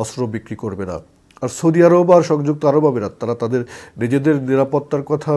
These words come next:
বিবেচনা করে, বিশেষ করে ইরান ভীতি থেকে তারা যে পরিমাণ অস্ত্র ক্রয় করেছে, ইরান সবসময় বলে থাকে বা নিরাপত্তা বিশ্লেষকরাও মনে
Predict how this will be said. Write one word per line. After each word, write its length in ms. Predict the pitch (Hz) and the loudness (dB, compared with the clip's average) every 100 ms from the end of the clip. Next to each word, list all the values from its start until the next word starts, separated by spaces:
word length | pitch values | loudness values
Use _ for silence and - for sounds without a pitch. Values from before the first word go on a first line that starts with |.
| 123 | -2
বিবেচনা 440 | 123 131 127 143 135 131 | -2 -2 0 0 0 0
করে, 140 | 113 95 | -2 -4
বিশেষ 200 | 101 131 - | -4 -6 -4
করে 160 | 131 135 135 131 | -2 0 -2 -2
ইরান 200 | 139 147 123 | -2 -2 -4
ভীতি 220 | 131 143 143 | -6 -4 -6
থেকে 180 | 113 95 - - - | -6 -8 -12 -20 -12
তারা 160 | - 135 127 | -2 0 0
যে 80 | 139 147 | 0 0
পরিমাণ 260 | 156 151 143 | 2 2 2
অস্ত্র 180 | 131 131 147 147 | 0 -2 -4 0
ক্রয় 180 | 147 147 | 0 2
করেছে, 300 | 135 123 104 90 - - _ - | -2 -2 -6 -10 -16 -20 _ 0
ইরান 160 | 139 147 | 2 2
সবসময় 360 | 160 - 165 143 | 0 0 2 2
বলে 120 | 127 127 | 0 -2
থাকে 180 | 139 110 104 | -4 -6 -6
বা 80 | 110 107 | -4 -4
নিরাপত্তা 380 | 123 123 135 135 | -4 -4 -4 -4
বিশ্লেষকরাও 580 | 131 - 147 147 151 147 | -4 -4 -4 -2 0 -2
মনে 140 | 123 | 0